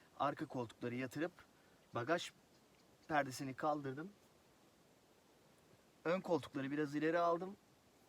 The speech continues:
Şu an çok rahat sığabiliyorum. Şu an girmememin sebebi de ayaklarım. Boyu uzun olan, çok daha uzun olan arkadaşlarım vardır tabii. Uzun olan arkadaşlarımız da vardır. Onlar da biraz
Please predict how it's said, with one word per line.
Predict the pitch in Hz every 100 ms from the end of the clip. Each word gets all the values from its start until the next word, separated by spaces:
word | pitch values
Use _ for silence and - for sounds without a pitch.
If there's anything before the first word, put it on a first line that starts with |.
| - -
Şu | - 139
an | 123 127
çok | - 170 -
rahat | 123 131
sığabiliyorum. | - 143 139 139 143 131 110 -
Şu | - 147
an | 147
girmememin | 147 156 147 131 127
sebebi | - 135 135
de | 160 170 -
ayaklarım. | 135 139 - 127 139 - - - - - 349 381 - - - - - - _ - _ -
Boyu | 120 147
uzun | 135 156
olan, | 160 160
çok | - 165 156 -
daha | 147 160
uzun | 143 151
olan | 156 147
arkadaşlarım | 127 147 135 - 147 143 135
vardır | 117 113 98 -
tabii. | 107 110 127 - - -
Uzun | 123 123
olan | 147 160
arkadaşlarımız | 165 160 165 160 - 160 165 147
da | 127
vardır. | 117 127 156 - - - - -
Onlar | 202 190 180
da | 180
biraz | 180 175